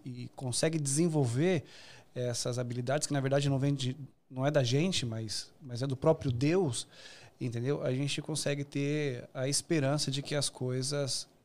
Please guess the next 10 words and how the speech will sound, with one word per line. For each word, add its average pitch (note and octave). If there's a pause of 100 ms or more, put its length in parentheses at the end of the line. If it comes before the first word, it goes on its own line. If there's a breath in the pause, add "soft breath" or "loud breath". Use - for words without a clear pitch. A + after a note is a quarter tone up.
de C3+
fato, B2+
vão, C3 (640 soft breath)
vão, C3+
vão C#3+
ser E3
melhores, E3
mesmo G#3+
sem G#3+
melhorar, G#3